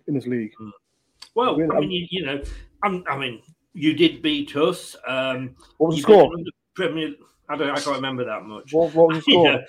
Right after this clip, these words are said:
Speaker 2: and you beat
Speaker 1: People,
Speaker 2: another
Speaker 1: pe-, people in the comments, what was the score? I, I forgot.
Speaker 2: Uh, if you think they're gonna get shown, <laughs> you got another thing coming. Uh, I mean, True Red says that he didn't even want, um, he didn't even want Steve Cooper in the first place. He wanted Eddie Howe,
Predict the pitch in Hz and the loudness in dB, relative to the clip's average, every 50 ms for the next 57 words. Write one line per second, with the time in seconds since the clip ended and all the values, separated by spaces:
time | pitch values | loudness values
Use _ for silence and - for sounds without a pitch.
0 | - _ _ - 180 180 180 185 170 175 190 180 175 - 269 277 254 175 165 180 | -20 _ _ -4 -4 -2 -2 -2 -2 -2 0 2 4 4 4 4 2 2 -2 -4
1 | 180 - 165 - - 262 226 196 - 233 302 226 277 269 226 - 269 269 240 220 | -6 -10 -8 -2 0 0 0 2 4 4 4 6 4 2 4 6 8 8 8 6
2 | 185 151 185 226 226 226 208 214 208 - - 240 226 214 185 160 - 170 160 - | 6 6 6 4 4 4 0 -8 -10 -2 4 6 8 8 8 8 6 2 -2 -6
3 | - - 170 170 - 165 180 180 156 139 - _ _ _ _ _ _ _ _ _ | -4 -4 -4 -4 -2 0 2 2 2 2 0 _ _ _ _ _ _ _ _ _
4 | _ _ _ _ _ - _ - 151 151 147 151 151 156 160 165 151 147 151 214 | _ _ _ _ _ -20 _ -12 -10 -8 -6 -4 -2 -2 0 0 0 0 0 0
5 | 208 196 202 175 175 190 180 151 151 143 135 123 127 123 101 - - 139 120 123 | 0 0 2 2 0 2 2 0 0 0 -2 -2 -4 -6 -6 -8 -6 -4 -4 -4
6 | 139 139 143 135 - - 262 277 285 254 - 208 190 185 175 208 208 185 165 143 | -4 -4 -6 -6 -2 0 0 0 0 0 0 2 0 0 0 -2 -4 -4 -4 -6
7 | - 202 208 190 147 131 123 127 _ - - - _ _ - 165 180 185 185 185 | -6 -6 -6 -4 -4 -6 -8 -10 _ -20 -20 -20 _ _ -4 -2 0 0 0 -2
8 | 196 185 - 202 208 202 175 135 - - - 254 233 214 214 190 202 196 190 190 | -4 -6 -8 -8 -8 -8 -10 -12 -12 -8 -4 -4 -4 -2 -2 0 0 0 -2 -2
9 | - - - 180 175 170 156 - 180 175 165 170 180 175 175 170 165 156 165 170 | -6 -12 -10 -8 -6 -6 -6 -6 -6 -4 -2 -2 -2 -2 -4 -6 -6 -4 -4 -4
10 | 160 151 165 165 165 160 165 160 160 160 156 - _ _ - - 151 156 156 151 | -2 -4 -6 -8 -6 -4 -2 -2 -2 -4 -8 -12 _ _ -14 -8 -4 -4 -2 -2
11 | 147 147 147 143 147 147 143 139 131 131 _ _ _ _ _ _ _ _ _ _ | -2 -4 -6 -6 -8 -10 -12 -12 -12 -14 _ _ _ _ _ _ _ _ _ _
12 | _ _ - 175 156 160 165 160 156 143 156 160 156 151 151 156 156 - - 151 | _ _ -10 -8 -8 -6 -6 -6 -6 -6 -6 -4 -4 -4 -6 -6 -10 -12 -8 -6
13 | 147 143 143 - - 151 143 143 - 139 139 139 135 - 175 170 175 165 170 - | -6 -6 -6 -6 -8 -6 -6 -8 -10 -12 -12 -12 -12 -8 -6 -4 -4 -4 -6 -8
14 | - 160 160 160 160 151 - - 135 131 135 135 127 139 139 131 139 139 123 139 | -6 -4 -4 -4 -4 -4 -8 -10 -12 -10 -10 -10 -10 -10 -10 -8 -10 -10 -10 -10
15 | 147 147 147 147 147 151 151 147 | -8 -8 -6 -6 -6 -6 -6 -8